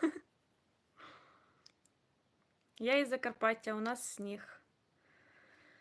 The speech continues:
Да, я чула, що в Карпатах випав сніг. Мені говорили. Мабуть, через те у нас тут так холодно, тому що, ну, воно ж... якщо там сніг, то, понятне діло, що і тут холодно буде.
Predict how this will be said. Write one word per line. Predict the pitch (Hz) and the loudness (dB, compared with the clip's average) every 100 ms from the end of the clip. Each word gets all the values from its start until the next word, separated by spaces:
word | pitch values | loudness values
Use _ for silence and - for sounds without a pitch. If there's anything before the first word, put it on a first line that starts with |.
| - - - - - _ | -20 -20 -20 -20 -20 _
Да, | - 330 311 | 10 12 12
я | 339 | 12
чула, | 359 330 302 | 8 10 10
що | 294 | 8
в | 262 | 2
Карпатах | 285 294 262 262 262 | 2 8 8 6 2
випав | 254 254 240 | 0 0 -2
сніг. | 233 247 254 247 - - | -2 0 0 -2 -10 -12
Мені | 269 254 277 | -6 0 2
говорили. | 269 262 247 226 226 233 226 - - - - - _ _ _ _ _ _ _ _ _ _ _ _ _ - | 2 4 4 4 4 0 -2 -14 -20 -20 -20 -20 _ _ _ _ _ _ _ _ _ _ _ _ _ -6
Мабуть, | 240 240 226 233 | 0 2 0 0
через | 247 233 233 | 0 0 2
те | 254 254 | 2 4
у | |
нас | 233 233 | 4 0
тут | - 226 - | 0 -4 0
так | 214 220 | -2 -2
холодно, | - 202 196 202 208 208 | -4 -2 0 -2 -2 -6
тому | - 208 208 | -8 -8 -8
що, | - 208 | -8 -8
ну, | 208 196 | -6 -8
воно | 208 208 208 | -6 -4 -4
ж... | - - _ _ _ _ - - - - - - _ - | -8 -14 _ _ _ _ -20 -20 -20 -20 -20 -20 _ -12
якщо | 226 226 | -6 0
там | 220 254 254 | 6 6 4
сніг, | - 240 - | -2 -4 -4
то, | 214 | -6
понятне | 214 214 220 | -4 -4 -4
діло, | 208 202 | -4 -4
що | 208 208 | -4 -6
і | |
тут | 202 190 | -6 -6
холодно | - 185 185 190 | -4 -2 -2 -6
буде. | 190 196 196 | -8 -6 -6